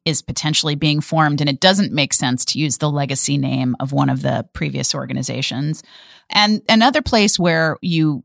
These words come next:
almost always have to come up with a new name is when a program is spinning off and becoming its own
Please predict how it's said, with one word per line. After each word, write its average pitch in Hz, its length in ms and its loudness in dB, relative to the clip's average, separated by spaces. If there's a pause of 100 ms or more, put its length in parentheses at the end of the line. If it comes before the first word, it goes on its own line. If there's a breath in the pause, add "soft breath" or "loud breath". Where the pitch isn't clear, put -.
almost 185 400 4
always 156 300 2
have 147 140 -2
to - 80 -8
come 156 160 0
up 147 100 -2
with 151 140 -2
a 147 40 0
new 147 140 0
name 147 260 2
is 147 140 0
when 160 160 4
a 156 60 0
program 165 460 2
is 139 100 0
spinning 156 340 0
off 131 420 0
and 147 140 0
becoming 143 440 0
its 131 220 -4
own 143 420 2